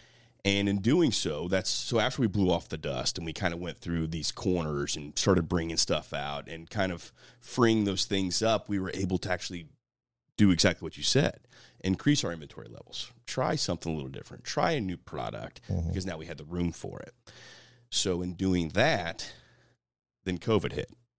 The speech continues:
Speaker 2: Mm. <laughs>
Speaker 1: So I, I closed on this business in January, January sixteenth of twenty nineteen.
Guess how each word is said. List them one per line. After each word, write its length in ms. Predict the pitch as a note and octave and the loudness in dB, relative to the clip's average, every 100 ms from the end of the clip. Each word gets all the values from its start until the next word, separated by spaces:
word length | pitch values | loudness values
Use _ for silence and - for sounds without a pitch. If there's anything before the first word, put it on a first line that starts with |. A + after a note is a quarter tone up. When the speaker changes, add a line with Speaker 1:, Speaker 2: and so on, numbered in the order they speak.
| _ | _
Speaker 2:
Mm. 520 | F#2 E2+ E2 D2+ C2+ C#2 - _ _ _ _ - | 0 0 -2 -6 -8 -12 -20 _ _ _ _ -2
<laughs> 80 | B2+ - G2+ - G#2 - G2 - - _ _ _ _ | -2 0 -6 -4 -6 -2 -6 -6 -18 _ _ _ _
Speaker 1:
So 400 | - - - G#2 | -14 -10 -6 -2
I, 180 | F#2+ G#2+ | -2 -2
I 100 | - | -4
closed 340 | F#2 - C#3 B2+ | -10 -4 -4 -2
on 80 | G2+ | -4
this 140 | F#2 | -6
business 440 | - F2+ E2+ D#2+ | -6 -8 -8 -12
in 140 | E2 D#2+ | -12 -10
January, 800 | F#2 F#2 G2 G2 F#2 F#2 F2 E2 | -4 -2 -2 -4 -6 -6 -8 -10
January 340 | - F#2+ G2 F#2 | -8 -6 -6 -6
sixteenth 580 | - F2 - - D2+ - | -8 -8 -10 -10 -12 -14
of 80 | - | -12
twenty 300 | - D#2 D2 | -6 -4 -4
nineteen. 560 | C#2 B1+ - - - | -8 -10 -12 -14 -14